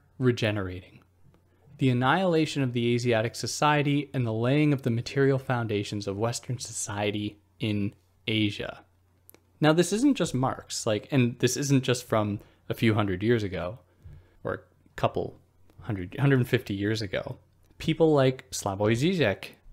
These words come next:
still believe this stuff, or at least in his text, First as Farce, Then as Tragedy, which you can go and read, and he advocates for these similar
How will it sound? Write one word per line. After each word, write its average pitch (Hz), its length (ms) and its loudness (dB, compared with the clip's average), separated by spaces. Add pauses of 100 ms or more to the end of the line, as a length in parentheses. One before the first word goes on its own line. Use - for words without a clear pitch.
(140)
still 151 380 4
believe 151 400 0
this 101 220 -2
stuff, - 400 -4
or 113 60 0
at 73 100 -2
least 107 320 -4
in 104 80 -4
his 101 180 -6
text, - 520 -8 (220)
First - 280 -6
as 113 100 -8
Farce, 104 420 -4
Then 101 180 -4
as 95 160 -4
Tragedy, 123 680 0 (360)
which 127 180 2
you 123 60 2
can 113 160 0
go 104 160 4
and 101 160 0
read, 120 240 2
and 98 460 -6 (120)
he 101 540 -4
advocates 110 540 -4
for - 160 -6
these 104 280 -6
similar 95 600 -4